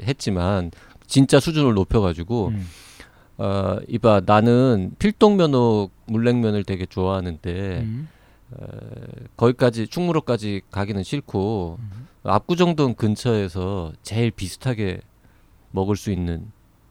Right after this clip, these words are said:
Speaker 1: 냉면집 좀 추천해 볼래? 이렇게 물어보면은 좀 그럴듯한 답을 할까요?
Speaker 2: 사실은 지금 챗 지피티가요. 미국에 기반해서 나온 정보들이잖아요.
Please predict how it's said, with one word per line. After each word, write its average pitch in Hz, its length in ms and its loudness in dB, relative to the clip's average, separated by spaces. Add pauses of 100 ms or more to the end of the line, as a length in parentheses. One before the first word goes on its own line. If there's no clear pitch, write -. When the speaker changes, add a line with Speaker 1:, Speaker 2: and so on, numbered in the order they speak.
(400)
Speaker 1:
냉면집 95 540 -2
좀 87 160 -8
추천해 - 380 -6
볼래? 82 320 -8 (140)
이렇게 156 280 4
물어보면은 143 680 4 (240)
좀 151 260 2
그럴듯한 139 520 4
답을 113 260 0
할까요? 151 320 -6 (200)
Speaker 2:
사실은 214 920 2
지금 175 320 0
챗 226 280 2
지피티가요. 123 920 0 (400)
미국에 175 640 4
기반해서 147 920 2
나온 120 300 -2
정보들이잖아요. 117 840 0